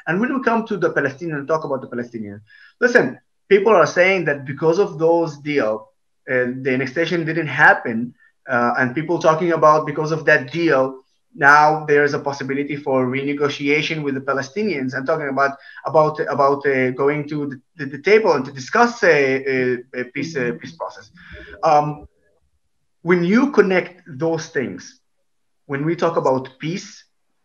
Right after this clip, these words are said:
when we talk about peace with Arab countries, you are already,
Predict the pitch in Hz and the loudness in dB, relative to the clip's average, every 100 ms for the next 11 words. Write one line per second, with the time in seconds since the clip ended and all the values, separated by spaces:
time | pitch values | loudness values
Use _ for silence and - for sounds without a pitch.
0 | _ _ 156 151 180 185 156 - - 147 | _ _ -4 -2 0 0 -2 -2 0 0
1 | - 160 160 - 143 156 - - 180 190 | -2 -8 -8 -8 -2 -2 0 6 8 8
2 | 151 - 143 - 165 180 233 247 240 - | 6 -2 -14 -8 -4 -4 0 -2 -2 -10
3 | _ _ _ _ _ - 180 208 180 170 | _ _ _ _ _ -6 -2 2 2 4
4 | 175 143 147 160 185 220 220 | 2 0 0 -2 -2 -4 -6